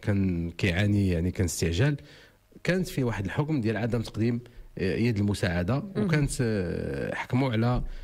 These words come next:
Speaker 1: المسؤول يعني القانوني اللي ارتكب هذه الجريمة. إذن هذه الحالات هذو قليلة،
Speaker 2: نادرة.
Speaker 1: ولكن الجنحة موجودة وعندها هذه الشروط. شي واحد تيغرق، إذن خصك تساعده، ولكن ما تعرضش راسك للخطر. يمكن تعيط للناس اللي غادي يسعفوه.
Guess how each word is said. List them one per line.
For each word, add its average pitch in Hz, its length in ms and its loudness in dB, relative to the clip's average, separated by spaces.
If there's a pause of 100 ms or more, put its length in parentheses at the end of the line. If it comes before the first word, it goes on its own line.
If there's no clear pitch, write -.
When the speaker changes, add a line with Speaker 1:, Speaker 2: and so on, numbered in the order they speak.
(180)
Speaker 1:
المسؤول 113 500 0
يعني 104 360 4
القانوني 98 800 2
اللي 101 300 4
ارتكب 101 360 0
هذه 104 180 2
الجريمة. 85 480 2 (380)
إذن 117 140 2
هذه 127 100 2
الحالات 147 340 0
هذو 160 220 0
قليلة، 170 500 2
Speaker 2:
نادرة. 190 340 0
Speaker 1:
ولكن 143 580 0
الجنحة 120 560 0 (340)
موجودة 139 540 2 (260)
وعندها 151 300 2
هذه 120 40 2
الشروط. 110 580 -2
شي - 180 -2
واحد 131 260 0
تيغرق، 127 540 -2 (280)
إذن 107 180 0
خصك - 220 -4
تساعده، 110 440 0 (300)
ولكن 113 240 0
ما 117 60 2
تعرضش 143 340 -2
راسك 120 220 -4
للخطر. 90 440 -2 (340)
يمكن 135 220 0
تعيط 131 300 0
للناس 131 280 2
اللي 107 120 -2
غادي 113 320 0
يسعفوه. 92 480 0